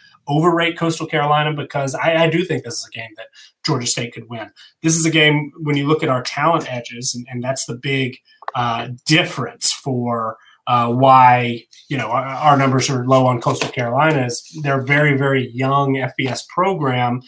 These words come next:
And so they have a lot of guys on their roster who came in unrated. Uh, so that really, really dragged them down. Guys like C J Marable and, and Teron Jackson have, you know,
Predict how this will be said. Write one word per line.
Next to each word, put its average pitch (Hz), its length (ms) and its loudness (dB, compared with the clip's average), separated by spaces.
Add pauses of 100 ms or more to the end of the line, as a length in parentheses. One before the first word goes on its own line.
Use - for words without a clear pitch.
(220)
And 131 160 -2
so 139 140 2
they 131 160 2
have 131 200 2
a 117 40 -6
lot 127 400 4
of 131 80 -2
guys 131 260 2
on 135 100 -2
their 120 120 -4
roster 127 500 -2
who 123 380 -2 (320)
came 151 260 2
in 135 240 2
unrated. 135 720 0 (420)
Uh, 120 280 -2
so - 140 0
that 127 280 0
really, 139 320 2
really 131 240 0
dragged 123 320 0
them 117 100 -8
down. 135 340 2 (260)
Guys 156 240 4
like 147 160 2
C 160 160 0
J 143 180 4
Marable 143 720 4
and, 120 240 -6
and 117 220 -16
Teron 135 440 0
Jackson 135 640 -2
have, 123 260 -6 (420)
you 180 140 2
know, - 120 0